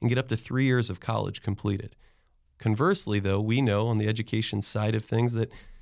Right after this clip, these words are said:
statistically here in this state, only thirty percent of California freshmen are gonna get a college degree. Yet we continue to hear this college for all narrative. And so our model is to put an equal weight on both college and the career side of things. And so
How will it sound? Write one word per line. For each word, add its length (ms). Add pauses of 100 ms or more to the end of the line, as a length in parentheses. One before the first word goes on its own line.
(140)
statistically 760
here 180
in 80
this 160
state, 400
only 180
thirty 360
percent 460
of 100
California 480
freshmen 400
are 80
gonna 180
get 140
a 20
college 400
degree. 400 (380)
Yet 160
we 100
continue 400
to 60
hear 160
this 160
college 420
for 140
all 100
narrative. 420 (380)
And 120
so 120
our 100
model 300
is 100
to 60
put 140
an 180
equal 300
weight 200
on 120
both 420
college 560
and 200
the 60
career 300
side 300
of 80
things. 340
And 160
so 280